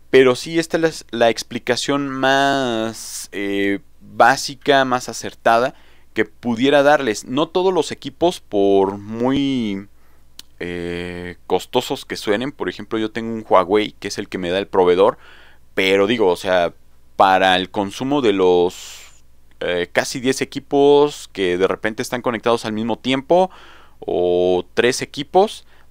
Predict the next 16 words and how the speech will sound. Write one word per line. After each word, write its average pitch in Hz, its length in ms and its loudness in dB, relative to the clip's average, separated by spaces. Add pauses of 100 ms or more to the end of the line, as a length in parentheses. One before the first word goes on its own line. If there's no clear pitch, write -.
para 104 280 6
eso 110 200 -2
basta. 104 380 0
Pero 92 240 -2
si 101 180 -12
yo 123 140 4
lo 151 160 4
pongo 151 240 -2
en 143 80 -2
una 143 160 -2
empresa 143 680 0 (800)
o 107 240 6
me 107 140 -2
traigo 131 480 4
más 117 440 2
de 107 720 2